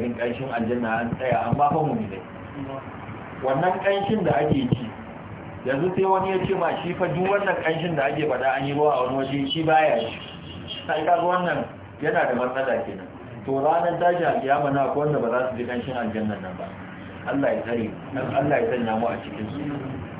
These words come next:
Kuma suna nan da yawa, kashe-kashe ne da yawa. Daga cikin su akwai wanda ya nemi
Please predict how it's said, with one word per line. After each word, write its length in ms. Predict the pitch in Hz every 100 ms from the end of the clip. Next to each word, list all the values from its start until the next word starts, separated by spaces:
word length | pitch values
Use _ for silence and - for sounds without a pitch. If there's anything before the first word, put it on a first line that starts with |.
| - - - 95 98
Kuma 180 | 202 196
suna 220 | 214 202
nan 180 | 160 160
da 60 | 147
yawa, 360 | 143 135 - - - -
kashe-kashe 960 | 143 - 196 - - 139 - 175 - 139
ne 140 | 127 107
da 60 |
yawa. 240 | 110 110 - - - - - - - -
Daga 280 | 131 139 147
cikin 280 | - 190 196
su 60 | 175
akwai 220 | 143 160 170
wanda 260 | 175 165
ya 140 | 151 165
nemi 320 | 147 139